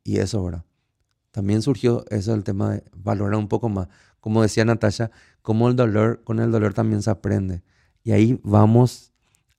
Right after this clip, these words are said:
al concepto de crisis. Que en la crisis, eh, conceptualmente, eso pueden buscar, ¿verdad? Em, también dentro del concepto de crisis hay oportunidades. ¿Qué significa eso?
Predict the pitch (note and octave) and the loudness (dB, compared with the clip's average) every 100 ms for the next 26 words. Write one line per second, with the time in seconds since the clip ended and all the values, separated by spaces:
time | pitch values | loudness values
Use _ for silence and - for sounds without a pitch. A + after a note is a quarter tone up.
0 | _ _ - A2+ G#2+ A2+ G2 - C#3+ - | _ _ 2 4 4 2 2 2 0 2
1 | A#2 A2 G2 F#2 - F2 - - _ _ | 2 2 -2 -4 -4 -10 -12 -20 _ _
2 | _ _ _ _ _ _ _ A#2 A2+ A2+ | _ _ _ _ _ _ _ 2 2 2
3 | A2+ C#3+ D#3+ - B2+ - _ _ _ _ | 0 0 0 0 -6 -8 _ _ _ _
4 | _ G2+ G2 F#2+ A#2 A2 A#2+ G#2 A#2 C3+ | _ 0 0 0 0 2 0 2 2 4
5 | A2+ G#2+ A2 F#2+ - F#2+ G2 A2+ - F#2+ | 2 2 0 0 0 0 0 0 2 2
6 | F#2 G#2+ - _ _ _ - G#2 G2 G2 | 2 -2 -8 _ _ _ 0 4 4 2
7 | F#2 F2 - _ _ _ _ _ _ _ | 0 -4 -6 _ _ _ _ _ _ _
8 | _ _ A#2 G#2+ B2 D3+ D#3+ - _ _ | _ _ -2 2 4 2 0 -8 _ _
9 | - B2 C#3+ D#3 D3+ C#3 C3 B2+ C3+ - | 0 0 2 2 2 0 0 0 0 0
10 | D3+ E3 A2+ - A2 G#2+ - A2+ - B2 | 0 0 -2 0 2 2 2 0 0 0
11 | G#2 F2 F2 - _ _ _ _ _ _ | 0 -2 -6 -16 _ _ _ _ _ _
12 | - A#2 C#3+ D3+ D3 C3+ G2+ | -6 -2 0 2 2 2 -2